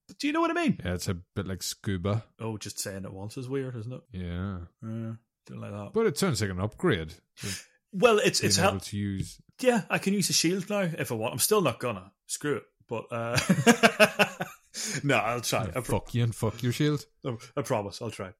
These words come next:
Speaker 1: But, um, yeah,
Speaker 2: <laughs>
Speaker 1: yeah, it's a
Speaker 2: I
Speaker 1: revelation.
Speaker 2: get what you're saying. Shields are for cowards, yeah.
Speaker 1: Exactly, you know. You can't, look, you can't die on your shield if you don't have a shield,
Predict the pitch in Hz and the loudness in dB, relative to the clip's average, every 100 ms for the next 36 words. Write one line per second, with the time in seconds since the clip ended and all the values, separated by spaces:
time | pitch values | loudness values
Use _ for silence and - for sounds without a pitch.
0 | - - 101 - 123 - 143 135 131 131 | -18 -18 -12 -2 -2 0 2 4 4 4
1 | 127 131 139 170 180 143 127 _ _ - | 2 0 2 4 4 2 -4 _ _ -6
2 | 151 156 - 135 123 117 113 226 233 160 | -4 -4 -6 -6 -2 -2 -2 0 0 0
3 | 113 113 107 - 110 110 92 - - 151 | -2 0 -2 2 0 0 -6 -6 0 0
4 | 120 104 95 110 113 110 92 - 92 92 | 0 -2 -2 0 2 2 -2 -6 -6 -6
5 | 90 - 151 220 220 - 98 113 147 147 | -6 -8 -2 0 0 -2 -8 -6 -6 -6
6 | _ _ _ _ _ 170 156 196 196 160 | _ _ _ _ _ -2 4 4 4 4
7 | 175 151 127 151 170 143 147 139 135 120 | 2 2 -2 0 0 2 2 2 0 -2
8 | - 143 120 110 104 113 120 117 113 110 | -2 -2 -2 -4 -6 -8 -6 -4 -4 -4
9 | - 127 110 98 | -4 -4 -6 -8